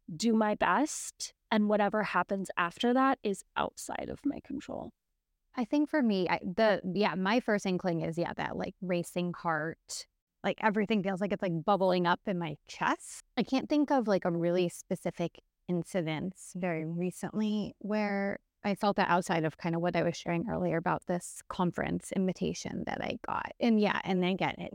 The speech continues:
Speaker 2: that for me just translates into, like, analysis paralysis. And I wish that I could catch that and be able to, like, pause, take a deep breath, remind myself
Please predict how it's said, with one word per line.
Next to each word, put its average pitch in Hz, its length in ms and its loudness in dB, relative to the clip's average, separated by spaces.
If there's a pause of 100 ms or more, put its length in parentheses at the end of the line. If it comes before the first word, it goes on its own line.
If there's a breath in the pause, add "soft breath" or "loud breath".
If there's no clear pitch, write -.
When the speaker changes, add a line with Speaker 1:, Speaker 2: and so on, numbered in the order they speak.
Speaker 2:
that 190 240 0
for 214 120 -2
me 175 200 0
just - 280 -8
translates - 1120 -6
into, - 880 -4 (340)
like, - 320 -8 (240)
analysis 160 880 0
paralysis. - 1300 -2 (260)
And 202 120 2
I 175 140 4
wish 175 720 2 (220)
that - 760 -2 (280)
I 180 300 2
could 175 840 0 (340)
catch - 380 -4
that 170 280 4
and 190 180 2
be 175 120 2
able 170 240 0
to, - 160 -4
like, 165 260 -2 (160)
pause, - 920 -2
take - 240 -4
a 175 40 0
deep 170 260 2
breath, - 340 -10 (120)
remind 175 480 0
myself - 480 -4